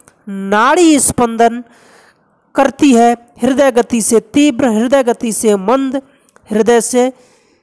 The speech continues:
भिन्न दर पर, हृदय के समान दर पर। जो मानव कलाई में जो नब्ज होती है या नाड़ी स्पंदन करती है, वह किसके समान करती है? तो हृदय गति के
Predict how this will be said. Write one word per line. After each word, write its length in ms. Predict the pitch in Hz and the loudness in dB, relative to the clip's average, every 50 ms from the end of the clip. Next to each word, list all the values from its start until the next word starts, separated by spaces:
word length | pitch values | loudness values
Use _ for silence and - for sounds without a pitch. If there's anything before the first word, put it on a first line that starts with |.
| _ _ _ _ _ _ _ _ _ _ _ _ _ _ _ - | _ _ _ _ _ _ _ _ _ _ _ _ _ _ _ -4
भिन्न 320 | 185 208 247 285 294 294 | -2 0 2 2 2 2
दर 200 | 269 240 247 240 | 2 2 2 2
पर, 240 | 233 214 233 240 233 | 2 0 0 0 0
हृदय 360 | 233 202 208 226 220 233 233 | 0 -2 -4 -2 0 0 -2
के 200 | 226 - 240 254 | 0 0 -2 -2
समान 500 | 254 - - - 233 220 220 220 214 196 | -2 -2 -4 -4 -2 -2 -2 -2 -2 -4
दर 140 | 190 196 180 | -4 -6 -6
पर। 240 | 185 - 190 190 190 - _ _ _ _ _ _ _ _ _ _ _ _ _ _ - | -6 -8 -10 -12 -12 -16 _ _ _ _ _ _ _ _ _ _ _ _ _ _ -20
जो 500 | 190 160 185 208 214 214 202 202 - _ _ _ _ _ _ _ _ _ _ _ | -14 -8 -6 -4 -2 -4 -4 -6 -12 _ _ _ _ _ _ _ _ _ _ _
मानव 340 | 196 190 208 233 262 269 311 | -12 -8 -6 -6 -4 -4 -4
कलाई 400 | 285 - - 254 240 233 240 240 | -4 -2 -2 -2 0 0 -2 -2
में 140 | 233 240 233 | -4 -2 0
जो 120 | 226 233 | 0 0
नब्ज 400 | 220 196 202 262 285 254 220 220 | 0 0 0 -2 -2 -2 -2 -2
होती 300 | 233 226 - - 247 233 | 0 0 -2 -2 -2 0
है 180 | 240 240 240 226 | 0 2 2 2
या 120 | 233 240 | 0 0
नाड़ी 440 | 226 202 202 202 214 254 302 320 269 | -2 -2 -2 0 0 2 2 0 0
स्पंदन 440 | - - - 247 233 233 233 233 226 | -2 -2 -2 -4 -2 -2 -2 -4 -2
करती 320 | 208 220 214 190 202 220 | -4 -6 -6 -6 -4 -4
है, 60 | 233 233 | -2 -2
वह 340 | 220 208 233 247 277 311 311 - _ - - _ _ _ _ _ _ _ _ _ _ _ _ _ _ _ _ _ _ _ _ _ _ _ _ _ _ _ _ _ _ _ _ _ _ _ | 0 0 0 0 0 -2 -4 -10 _ -20 -20 _ _ _ _ _ _ _ _ _ _ _ _ _ _ _ _ _ _ _ _ _ _ _ _ _ _ _ _ _ _ _ _ _ _ _
किसके 280 | - 285 - - 302 285 | -10 -10 -8 -4 -4 -2
समान 380 | 240 269 269 262 262 269 269 247 | -2 -2 0 0 0 0 -2 -2
करती 280 | 262 262 262 226 254 | -4 -4 -4 -4 -2
है? 140 | 269 269 277 | 0 0 0
तो 140 | 269 330 320 | 0 0 0
हृदय 380 | 254 233 254 247 233 247 254 | 0 0 0 2 2 2 2
गति 300 | 214 226 220 - 226 220 | 2 0 0 -2 -6 -10
के 280 | 190 - 240 247 277 | -4 -2 0 0 0